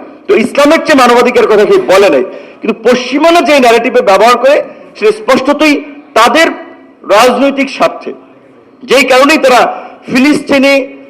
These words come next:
শতাব্দীর জঘন্যতম ঘটনা এবং ভয়াবহ মানবাধিকারের লঙ্ঘন হলেও তাদের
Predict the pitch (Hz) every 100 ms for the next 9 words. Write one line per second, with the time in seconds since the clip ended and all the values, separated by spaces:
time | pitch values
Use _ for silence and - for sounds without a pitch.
0 | - - 233 262 605 - - 302 277 -
1 | 226 240 294 302 311 277 240 240 - -
2 | - - - 214 233 240 220 208 190 165
3 | 226 226 240 196 202 202 202 214 175 190
4 | 202 208 240 233 185 - - - 175 202